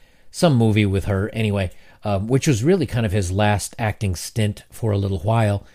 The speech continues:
and people were complaining that he was being given work. Everybody kind of piled on because she said, "Well, this happened." And of course, the more and more and more we find out,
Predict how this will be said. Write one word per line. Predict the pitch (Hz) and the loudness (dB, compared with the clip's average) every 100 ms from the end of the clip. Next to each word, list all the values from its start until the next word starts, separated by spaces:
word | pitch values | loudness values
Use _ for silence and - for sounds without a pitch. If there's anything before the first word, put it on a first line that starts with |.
| _ _ | _ _
and | 127 135 139 | -2 0 2
people | 175 170 | 2 2
were | 170 | 0
complaining | 175 - 190 156 113 | 0 -2 -2 0 -2
that | 104 | -2
he | 117 | -2
was | 110 | 0
being | 101 107 101 | 0 0 0
given | 98 90 95 | -2 -2 0
work. | 123 147 110 - - - - - | 2 2 0 -8 -20 -20 -20 -8
Everybody | - 120 117 120 | 0 2 2 2
kind | - 120 | 0 -2
of | 117 | 0
piled | 110 113 113 | 0 2 2
on | 123 | 0
because | 123 - 107 | -2 -2 -4
she | - 113 | -4 -4
said, | 127 117 | -2 0
"Well, | 110 117 | 0 0
this | 101 95 - | 0 -2 -4
happened." | 123 117 - 87 - - - - - | -2 -2 0 -6 -8 -18 -20 -14 -4
And | 110 | -4
of | |
course, | - 151 143 | 0 2 0
the | 110 117 | -2 -2
more | 110 120 147 | 0 2 2
and | 131 | 2
more | 127 | 0
and | 120 | 0
more | 117 113 | 0 0
we | 107 | 0
find | - 110 104 104 | -2 -2 0 2
out, | 104 101 | 0 0